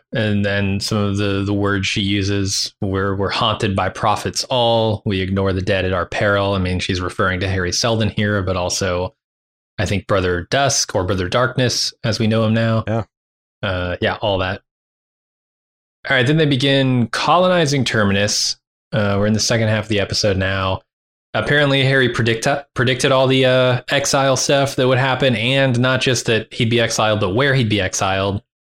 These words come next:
Speaker 1: Um, so he left things for them, I guess, um, is what they said in this episode, um, on Terminus,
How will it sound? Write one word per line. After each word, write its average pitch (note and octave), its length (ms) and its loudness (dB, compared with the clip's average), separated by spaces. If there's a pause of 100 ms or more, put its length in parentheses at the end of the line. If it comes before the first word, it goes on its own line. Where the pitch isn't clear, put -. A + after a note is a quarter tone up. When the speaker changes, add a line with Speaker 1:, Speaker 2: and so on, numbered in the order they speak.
(260)
Speaker 1:
Um, G2 440 0
so A2 220 0
he A#2+ 140 0
left B2+ 420 -2 (260)
things D#3 400 0
for F3+ 160 0
them, F3+ 240 2
I E3 120 0
guess, E3+ 640 0
um, G#2 480 0
is G#2+ 120 0
what A2+ 140 0
they A#2 140 0
said A#2+ 440 0 (460)
in A#2+ 80 2
this A#2 140 2
episode, A#2+ 600 2 (520)
um, G2+ 420 -2
on G#2 140 0
Terminus, G2 640 -2